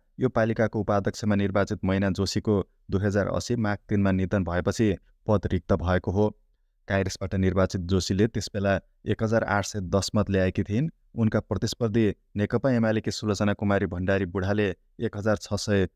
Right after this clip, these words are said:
सैँतिस मत पाएकी थिइन्। यस्तै बझाङको सुरमा गाउँपालिका चारको वडा अध्यक्ष, डोटीको पूर्वी चौकी गाउँपालिका छ, दार्चुलाको दुहु गाउँपालिका पाँच, कञ्चनपुरको भीमदत्त नगरपालिका छको अध्यक्ष र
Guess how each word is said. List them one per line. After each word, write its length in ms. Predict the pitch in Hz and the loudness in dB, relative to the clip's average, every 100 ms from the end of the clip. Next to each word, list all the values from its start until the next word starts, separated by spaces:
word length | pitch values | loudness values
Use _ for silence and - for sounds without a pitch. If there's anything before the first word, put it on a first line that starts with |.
| _ | _
सैँतिस 480 | - 110 104 107 - | -6 -4 -2 -2 -2
मत 120 | 98 - | -2 0
पाएकी 300 | 90 87 98 | 0 0 -2
थिइन्। 300 | - 104 107 _ _ _ 131 | -2 -2 -2 _ _ _ -4
यस्तै 260 | 127 143 | 0 0
बझाङको 420 | 131 113 117 113 | 2 2 2 -2
सुरमा 300 | 113 117 110 | -2 0 0
गाउँपालिका 500 | 107 107 110 107 101 | 2 0 0 -2 0
चारको 440 | 107 107 104 - 107 | -2 -2 -4 -2 -2
वडा 180 | 101 101 | 2 2
अध्यक्ष, 320 | 101 98 - 139 - _ 101 | 2 -2 -4 -6 -8 _ -2
डोटीको 520 | 110 107 110 113 98 | 0 2 2 4 4
पूर्वी 500 | - _ - 104 123 | 0 _ -6 -2 0
चौकी 300 | 123 113 117 | 2 2 2
गाउँपालिका 520 | 107 101 107 107 107 | 0 0 0 0 -2
छ, 120 | - 113 107 95 - _ - | -2 0 0 -2 -8 _ 0
दार्चुलाको 520 | 98 - 104 104 101 | 0 0 0 0 -2
दुहु 260 | 92 98 | -2 0
गाउँपालिका 520 | 110 110 104 104 101 101 | 2 2 2 0 0 -2
पाँच, 360 | 101 101 - - _ - | 0 0 -2 -8 _ -2
कञ्चनपुरको 600 | 110 117 113 117 - 113 | 0 0 -2 -2 2 2
भीमदत्त 640 | 95 _ - 92 98 117 131 | 0 _ -4 0 2 2 2
नगरपालिका 580 | 113 107 104 107 104 | 0 0 0 0 0
छको 380 | 101 - 104 110 | -2 -2 -4 -2
अध्यक्ष 320 | 101 101 101 - | -2 0 -2 -2
र 300 | 135 127 | 0 0